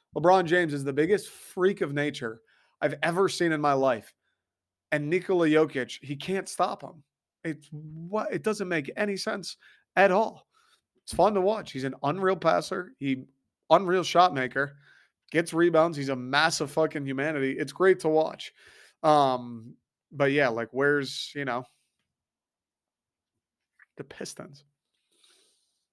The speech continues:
Where's our forty-sixth overall pick that turns into a Hall of Famer?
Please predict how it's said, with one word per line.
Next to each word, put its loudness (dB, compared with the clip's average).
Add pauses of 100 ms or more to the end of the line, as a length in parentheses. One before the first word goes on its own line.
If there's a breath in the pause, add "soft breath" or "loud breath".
(360)
Where's 0
our 4
forty-sixth -6
overall -8
pick -16 (180)
that -12
turns -6
into -6
a -4
Hall -4
of -16
Famer? -14